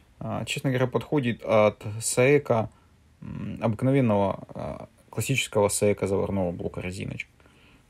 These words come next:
Приблизительно то же самое. А, так, чистим, выкручиваем саморезик, чистим ситечко, под ним крема-клапан. А, он держится так же, как на кофемашинках DeLonghi. То есть бросаем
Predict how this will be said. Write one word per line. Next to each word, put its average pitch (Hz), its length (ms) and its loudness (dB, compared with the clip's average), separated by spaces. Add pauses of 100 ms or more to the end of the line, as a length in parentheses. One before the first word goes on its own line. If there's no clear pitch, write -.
(140)
Приблизительно 113 560 -2
то - 100 -8
же - 100 -10
самое. - 260 -10 (360)
А, - 400 -6
так, - 200 2
чистим, 165 520 0 (120)
выкручиваем 113 760 0
саморезик, 147 760 0
чистим 120 360 -2
ситечко, - 560 -4 (300)
под 107 140 2
ним 143 160 2
крема-клапан. 107 800 2 (380)
А, 107 300 0
он 147 180 2
держится 120 480 2
так 117 220 2
же, 104 80 0
как 107 200 0
на 110 80 -2
кофемашинках 110 680 -4
DeLonghi. 170 560 4 (600)
То - 100 -10
есть - 220 -10
бросаем 107 680 2